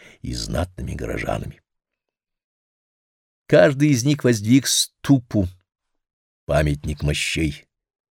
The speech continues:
и учредил праздник. На эти праздники приносили город цветов, совершались омовения и устраивались фейерверки. Монашескую общину это празднество не касалось.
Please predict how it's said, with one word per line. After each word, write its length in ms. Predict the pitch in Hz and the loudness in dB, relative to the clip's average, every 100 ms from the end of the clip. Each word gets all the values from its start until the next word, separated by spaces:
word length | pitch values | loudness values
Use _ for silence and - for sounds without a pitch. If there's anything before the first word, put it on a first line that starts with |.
| _ | _
и 60 | - | -8
учредил 500 | 82 - 67 85 120 | -6 -4 -2 -2 -2
праздник. 680 | - 87 90 - - - _ _ _ _ _ _ _ _ _ - - | -4 -4 -4 -8 -12 -20 _ _ _ _ _ _ _ _ _ -20 -6
На 120 | - | 2
эти 320 | 170 185 147 | 4 4 2
праздники 600 | 175 147 202 180 165 151 | -2 4 4 4 0 -4
приносили 520 | 151 156 160 147 170 151 | -4 -2 0 0 2 4
город 360 | 135 165 147 | 6 4 4
цветов, 760 | - - 135 - 139 113 - - | 0 -4 -6 2 4 4 0 -14
совершались 640 | - - 123 - 151 135 - | -10 -4 -2 2 4 4 4
омовения 640 | 139 139 139 170 151 143 | 4 6 8 6 4 2
и 20 | |
устраивались 680 | 127 - 135 147 135 127 - | 0 -2 2 4 4 2 0
фейерверки. 760 | - 117 110 127 156 - - - - - - | 0 2 6 4 2 -4 -20 -20 -20 -20 -14
Монашескую 920 | - 85 85 104 202 202 - - 170 170 | -2 2 6 6 6 4 -4 -6 -4 -4
общину 560 | 151 - - 147 131 - - _ | -4 -6 0 2 2 -2 -16 _
это 260 | 101 104 95 | -2 0 -2
празднество 600 | 90 95 87 87 - 85 | 0 2 2 -2 -4 -4
не 160 | 80 90 | -4 -4
касалось. 600 | - - - 71 - | -4 -6 -8 -10 -10